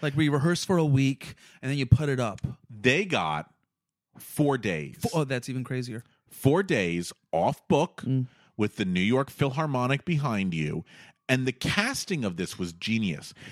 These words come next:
Speaker 2: because they cast the biggest Broadway stars at the time
Speaker 1: Yeah.
Speaker 2: to come together and put this thing on. And then they also cast people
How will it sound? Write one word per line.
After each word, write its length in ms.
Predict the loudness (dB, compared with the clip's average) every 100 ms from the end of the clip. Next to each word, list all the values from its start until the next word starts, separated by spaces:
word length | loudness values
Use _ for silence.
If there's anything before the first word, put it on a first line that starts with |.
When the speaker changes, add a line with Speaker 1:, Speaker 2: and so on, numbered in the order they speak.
| -12
Speaker 2:
because 360 | -10 -8 -8 -4
they 180 | -2 -2
cast 680 | -6 -8 -2 -2 -2 -6 -20 _ -2
the 100 | -2
biggest 680 | 0 0 2 2 -2 -4
Broadway 480 | -2 0 0 0 -2
stars 500 | -2 -2 -2 0 -4
at 100 | -6
the 60 | -10
time 600 | -8 -4 -2 -2 -6 -8 -12
Speaker 1:
Yeah. 180 | -14 -12 -8
Speaker 2:
to 80 | -6
come 320 | -2 -2 0
together 480 | -4 -2 -2 -2 -2
and 200 | -4 -2
put 260 | -4 -2
this 200 | -6 -6
thing 240 | -4 -2 0
on. 280 | -2 -4 -8 -4
And 320 | -2 0 0
then 240 | 2 2
they 140 | 2 2
also 340 | 0 -2 -6
cast 460 | -4 -4 -4 -6 -6
people 440 | -6 -4 -4